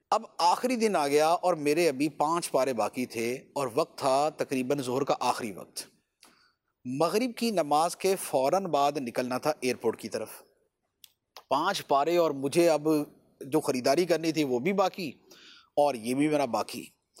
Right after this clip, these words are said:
मैं साइड में बैठ के ना मैंने पढ़ना शुरू कर दिया, कर दिया, कर दिया, कर दिया। आखिरी पारा शुरू हो गया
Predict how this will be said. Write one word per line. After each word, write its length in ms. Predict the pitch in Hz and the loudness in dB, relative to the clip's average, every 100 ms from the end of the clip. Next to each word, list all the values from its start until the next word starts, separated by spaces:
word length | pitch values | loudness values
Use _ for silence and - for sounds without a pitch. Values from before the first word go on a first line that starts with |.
| - _ _ _ - | -20 _ _ _ -4
मैं 500 | 190 208 196 139 131 143 | 2 2 2 -2 -14 -4
साइड 320 | 151 160 175 | 0 0 2
में 180 | 175 117 | 0 2
बैठ 220 | 127 135 | 2 2
के 120 | 151 | 0
ना 80 | 139 | -2
मैंने 180 | 131 127 | -2 -2
पढ़ना 300 | - 123 127 | -2 0 -2
शुरू 240 | - 120 | -2 -8
कर 160 | 110 107 | -4 -4
दिया, 260 | 107 107 | -4 -6
कर 200 | 101 117 | -6 -6
दिया, 240 | 107 113 104 | -6 -6 -6
कर 160 | 120 | -6
दिया, 240 | 104 110 107 | -6 -4 -6
कर 180 | 107 98 | -6 -8
दिया। 320 | - 101 92 - _ - - _ _ | -6 -6 -6 -12 _ -20 -20 _ _
आखिरी 320 | 160 160 185 | 0 2 0
पारा 260 | 180 147 175 | 2 2 2
शुरू 220 | 165 175 | 2 2
हो 100 | 160 | 4
गया 280 | 147 143 | 4 2